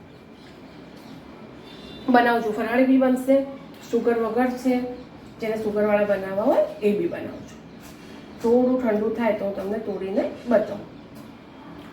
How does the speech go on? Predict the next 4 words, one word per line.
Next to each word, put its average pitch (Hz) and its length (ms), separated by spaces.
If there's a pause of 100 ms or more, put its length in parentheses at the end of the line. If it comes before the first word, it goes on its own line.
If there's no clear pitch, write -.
(3000)
વાર 190 140
લાગશે, - 640
સોરી. 202 240 (2000)
જો 180 220